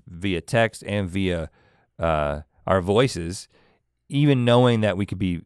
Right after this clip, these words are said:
listening to, listened to. It's not a modern invention. So as soon as we began to value privacy, it was being eroded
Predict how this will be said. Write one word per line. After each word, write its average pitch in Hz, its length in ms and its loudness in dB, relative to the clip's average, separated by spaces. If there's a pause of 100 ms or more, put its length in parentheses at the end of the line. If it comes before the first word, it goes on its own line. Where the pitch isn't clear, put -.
(120)
listening 92 500 -2
to, - 140 -12 (220)
listened 110 300 -2
to. 90 120 -2
It's - 180 -8
not 127 140 4
a 120 40 4
modern 101 480 2
invention. 87 480 -6
So 98 220 2 (360)
as 101 100 -4
soon 202 200 4
as 220 100 4
we 180 120 2
began 143 320 2
to 120 80 2
value 117 440 4
privacy, 90 640 0 (1080)
it 120 80 4
was 113 180 2
being 113 540 2
eroded 92 640 2